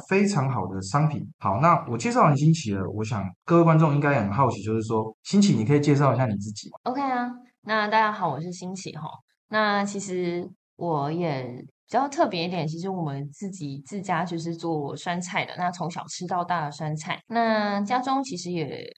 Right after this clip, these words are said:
Speaker 2: 其实自己也是有那个宗教信仰的关系，所以呢，其实我就把酸菜这种素食类的东西做成即食罐，又用泡菜的原理去做搭配，所以很多人不知道，哇，原来一颗酸菜回去不知道怎么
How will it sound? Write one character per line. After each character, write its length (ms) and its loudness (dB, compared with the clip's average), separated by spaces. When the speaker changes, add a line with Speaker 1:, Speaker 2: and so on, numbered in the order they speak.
Speaker 2:
其 160 -8
实 200 -4
自 180 -8
己 200 -6
也 160 -6
是 220 -8
有 240 -4
那 180 -6
个 280 -4
宗 220 -6
教 180 0
信 200 -6
仰 100 -10
的 160 -16
关 220 -8
系， 280 -12
所 200 -6
以 200 0
呢， 260 -2
其 160 -8
实 100 -8
我 140 0
就 140 -2
把 180 -4
酸 240 -4
菜 200 -2
这 120 -4
种 160 -2
素 240 -6
食 180 -8
类 200 -4
的 40 -8
东 160 -4
西 160 -6
做 140 -6
成 180 -4
即 160 -4
食 180 -6
罐， 260 0
又 100 -4
用 380 -2
泡 200 2
菜 220 0
的 100 -4
原 240 -6
理 180 -8
去 220 -8
做 400 -4
搭 200 -4
配， 320 -6
所 160 -2
以 100 0
很 160 0
多 100 4
人 120 4
不 60 -6
知 60 0
道， 200 4
哇， 220 0
原 140 -4
来 140 -4
一 80 -10
颗 180 -8
酸 220 -6
菜 220 -2
回 120 -4
去 140 -8
不 60 -16
知 80 0
道 80 2
怎 120 -8
么 80 -8